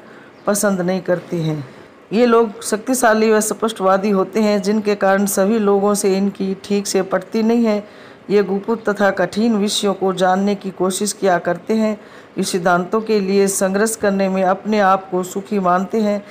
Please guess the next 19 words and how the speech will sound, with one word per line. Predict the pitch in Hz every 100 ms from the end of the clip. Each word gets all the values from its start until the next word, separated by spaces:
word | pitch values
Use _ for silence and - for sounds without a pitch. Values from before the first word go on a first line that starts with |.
| - - - - - - -
इनमें | 247 247 233
सभी | 214 220 202 240 202 - 160
मान्य | 185 208 220
में | 214 202
दुर्बलताएं | 190 190 196 196 202 208
एवं | 202 196 185
विशेषताएं | 190 202 202 190 185 190
पाई | 180 175 202 202 - -
जाती | 151 170 170 -
हैं। | 170 160 147 - - - - - -
उपाय, | 202 202 214 226
वर्ष | 185 196 262 -
के | 294
शुरुआत | 269 240 220 220 220
में | 214
श्री | 208 208 202
हनुमान | 185 156 165 226 240
जी | 233
की | 220 220 220